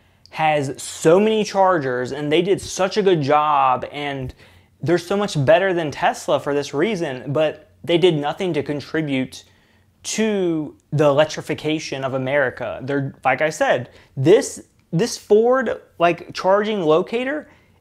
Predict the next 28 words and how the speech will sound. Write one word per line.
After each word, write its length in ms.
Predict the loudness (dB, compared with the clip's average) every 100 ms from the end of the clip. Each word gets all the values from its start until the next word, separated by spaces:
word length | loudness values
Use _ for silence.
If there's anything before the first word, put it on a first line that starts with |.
| _
is 160 | -2
literally 680 | 0 2 2 2 2 0 -2
just 300 | -4 -4 -6
PlugShare. 560 | -2 -2 -2 -4 -2 -2
It's 140 | -6
just 220 | -10 -12
finding, 680 | -4 -2 -2 -6 -6 -6 -8 -10 _ _ _ _ _ _ _ _ _
finding 480 | 0 0 2 -2
different 340 | -2 -2 -6 -6
chargers. 760 | 0 0 0 -6 -10 -18 -20 _ _ _ _ _
And 100 | 0
the 80 | 2
thing 220 | 2 -2
is, 460 | -2 -4 -8 -12 -20 _ _ _ _
like, 320 | 2 2 -4 _ _ _ _ _ _ _ _
as 200 | 2 4
an 80 | 2
investor 600 | 2 2 2 0 -4 -2
of 200 | -2 -6
Ford, 720 | -12 -2 0 2 0 -4 -10 _ _ _ _
why 380 | -10 0 4 4
would 120 | 4
I 100 | 0
wanna 180 | -2 -4
invest 340 | -2 -4 -4
in 80 | -8
a 80 | -8
company 640 | -6 -6 -4 -6 -8 -12